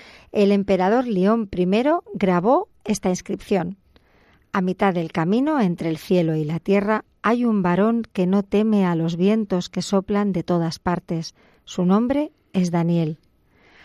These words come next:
Habiendo asegurado firmemente los pies sobre una doble columna,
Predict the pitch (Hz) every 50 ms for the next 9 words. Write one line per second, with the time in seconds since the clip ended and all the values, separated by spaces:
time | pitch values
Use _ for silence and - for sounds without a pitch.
0 | - - - - _ - 196 185 196 208 202 202 196 180 170 - - - 170 170
1 | 175 185 202 220 214 202 190 - - 202 208 208 190 190 208 220 220 202 196 175
2 | 170 165 - - _ 214 220 220 220 - - - - 196 175 175 175 175 180 202
3 | 214 202 165 170 170 185 185 180 175 175 - - 165 170 185 202 214 214 220 214
4 | 226